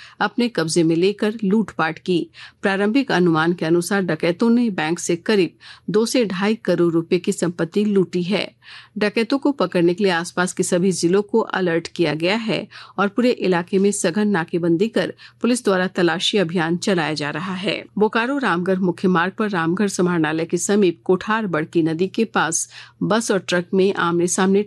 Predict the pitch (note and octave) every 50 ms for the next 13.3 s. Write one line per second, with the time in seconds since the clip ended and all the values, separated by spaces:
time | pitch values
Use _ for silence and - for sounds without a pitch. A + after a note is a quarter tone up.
0 | - - F3 - - - E3 E3+ F#3+ F#3 D#3+ E3 F3+ F3+ E3 - - - - -
1 | - - - - B3+ - B3 G#3+ G#3 G#3 G3 F3+ F3+ - A#3+ A#3+ A#3+ A3+ F3+ D#3+
2 | F3 E3+ E3 - - F#3+ E3+ F3 E3 E3+ E3+ G3 F3 G#3 F#3+ - - E3+ D#3 D#3+
3 | - - F#3+ E3+ E3+ F3 F3 F#3+ G3 G3+ G3 G3 G#3+ F#3 F3+ A#3 A3+ F#3+ E3 -
4 | - - - - - _ - A3 G#3 - A#3+ G#3+ - G#3+ G3+ - A#3+ A#3 A3+ -
5 | F#3 E3+ F3 F#3+ F3+ F3 E3+ E3 - - G3 F#3 F#3 E3+ F#3 E3 E3 F3+ F3 F3
6 | E3 - - - _ _ - - - _ - - G#3+ G#3 G#3+ A#3+ B3 - C#4+ C4
7 | A#3+ F#3 D#3 E3+ F3 F#3+ F#3+ F#3 - G#3 E3 E3+ E3 E3+ - - F3+ - F3 F3
8 | E3 F#3 G3 F3 E3+ G3 G#3+ G#3+ G#3+ F3 C#3 C3 - - - - - - - F3+
9 | F3+ G#3 A3+ A#3 A3+ - C4 G3+ F3 F3+ F3 F3+ F3+ A#3 A3+ G3 F#3+ - - F3
10 | - F#3+ F#3 E3+ D#3+ - - - E3 E3+ E3 - F3+ E3+ F3 F3 G3 A3+ A3+ -
11 | - A3+ A3+ A3 F3 D3+ E3 - - F#3 F3+ F3 F#3 F3 F3 - - - - F#3+
12 | F3+ F3 - F#3 E3+ - - F3 D#3 D3 D#3 D#3 D#3 D3+ C#3+ D3 C#3+ C3 D#3 F3
13 | F#3 F#3+ D#3 C3+ -